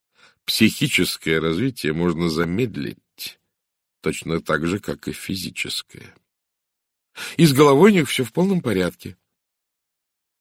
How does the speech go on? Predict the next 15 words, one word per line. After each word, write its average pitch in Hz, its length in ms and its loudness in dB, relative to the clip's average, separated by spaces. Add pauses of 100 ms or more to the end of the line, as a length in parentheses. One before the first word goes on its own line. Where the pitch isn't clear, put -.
(120)
Помолчав, 90 460 -2
Джефферсон 85 560 -6
Коуп 90 460 -2
продолжил. 71 580 -8 (400)
«Нет, 147 500 4
доктор 107 380 -4
Жерар, 95 380 0
можете 104 400 -4
мне 98 160 -2
поверить, 113 380 -2
мужчина 107 420 -2
сам 107 240 -4
хозяин 85 440 -4
своей 78 220 -6
судьбы. 65 440 -12